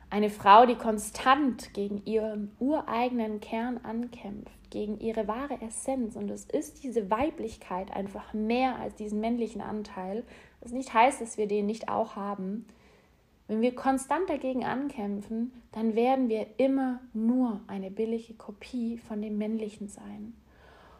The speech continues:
Und im Rahmen meiner eigenen Arbeit stelle ich immer wieder fest, dass, und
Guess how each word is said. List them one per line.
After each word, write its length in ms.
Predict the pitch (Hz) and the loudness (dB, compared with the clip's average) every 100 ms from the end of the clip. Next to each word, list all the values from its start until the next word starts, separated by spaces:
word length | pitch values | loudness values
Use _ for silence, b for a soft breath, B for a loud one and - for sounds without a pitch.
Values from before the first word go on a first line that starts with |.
| B - | B 2
Und 420 | 226 220 214 - - _ _ - - - _ _ _ _ _ _ _ _ | 2 2 -6 -16 -20 _ _ -20 -20 -20 _ _ _ _ _ _ _ _
im 120 | 233 | 2
Rahmen 380 | 226 240 302 285 | 4 4 4 2
meiner 360 | 247 233 226 - | 2 2 0 2
eigenen 720 | 233 254 254 233 226 214 220 | 4 4 2 0 -2 -4 -4
Arbeit 720 | 208 220 208 196 220 - - - - - _ - - - - - - - - | 0 0 0 -4 -8 -12 -20 -20 -20 -20 _ -20 -20 -20 -20 -20 -20 -20 -10
stelle 300 | - 233 233 | 0 2 2
ich 180 | 226 247 | 2 2
immer 260 | 247 240 | 2 0
wieder 260 | 220 226 214 | -2 -4 -4
fest, 380 | - 233 214 - | -6 -8 -8 -14
dass, 300 | 208 208 - - b b b b b | -14 -12 -16 -20 b b b b b
und 220 | - 208 | -4 -4